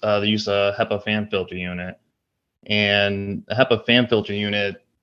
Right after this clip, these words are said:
just provides, uh, filtration and recirculation of the air to the clean room. And their design's pretty simple. It's not much more than a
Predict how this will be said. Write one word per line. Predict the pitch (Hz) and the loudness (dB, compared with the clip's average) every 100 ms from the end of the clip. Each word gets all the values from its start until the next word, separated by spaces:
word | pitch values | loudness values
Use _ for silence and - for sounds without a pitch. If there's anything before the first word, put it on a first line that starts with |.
| _ | _
just | - 110 | -14 -14
provides, | - 110 107 107 98 | -8 -2 2 2 2
uh, | 104 98 95 95 | -2 -2 -2 -6
filtration | - 107 - 117 113 107 | -8 -8 0 0 0 -6
and | 104 | -6
recirculation | 104 113 107 110 107 107 - 104 | -4 -4 -4 -2 0 0 -2 -4
of | 95 | -4
the | 98 | 0
air | 104 104 101 - _ _ _ _ _ _ _ _ - | 2 2 0 -6 _ _ _ _ _ _ _ _ -2
to | 123 | 0
the | |
clean | 110 123 117 104 | 0 2 0 0
room. | 98 95 92 _ - - _ _ _ _ | -2 -6 -10 _ -20 -20 _ _ _ _
And | 143 123 117 113 | -2 2 2 4
their | 120 | 4
design's | 113 117 135 120 | 4 6 6 4
pretty | - 127 113 107 | 2 2 2 0
simple. | 101 120 113 113 107 104 | 0 0 2 4 4 2
It's | - - - - _ - | -4 -12 -16 -20 _ -6
not | 113 107 | -2 0
much | 107 107 | 0 -2
more | 110 107 | -2 0
than | 104 | 0
a | 104 101 | -4 -6